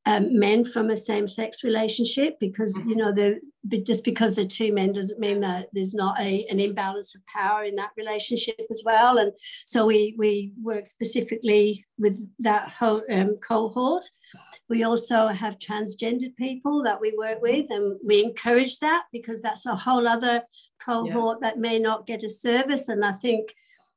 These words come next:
Speaker 1: we've been doing that really well at Lucy Saw. So we're, you know, we're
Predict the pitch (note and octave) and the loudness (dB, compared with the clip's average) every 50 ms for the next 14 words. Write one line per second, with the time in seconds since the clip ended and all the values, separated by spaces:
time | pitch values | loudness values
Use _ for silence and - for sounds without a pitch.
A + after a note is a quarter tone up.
0 | _ _ _ _ A3+ A#3 A#3 A#3 A#3 - A#3+ G3+ G3+ A3+ G#3+ G#3+ G#3 G3+ F#3+ F#3+ | _ _ _ _ 2 4 4 4 2 0 -2 0 2 2 4 4 2 2 -2 -2
1 | - A3 G#3+ G#3 G3+ G3 G3+ G3+ A3 A#3 A#3 A#3 B3+ G#3 G3 F#3 F#3+ - G3 F#3+ | -2 -4 -4 -4 -4 -4 -2 -4 -2 -4 -4 -4 -4 -2 -4 -4 -4 -6 -10 -10
2 | - G3 F#3 F3 F3+ F#3 F#3 - A#3 A3+ A3 A3 A3 A3 G#3+ G#3+ - - C4 G#3+ | -8 -6 -4 -4 -4 -6 -6 -4 -4 -2 -2 0 2 4 4 4 2 2 2 2
3 | A3+ A3+ G#3+ G3+ G#3 G#3 G3+ G3+ G#3 G3+ | 2 2 2 2 0 0 0 -2 -4 -4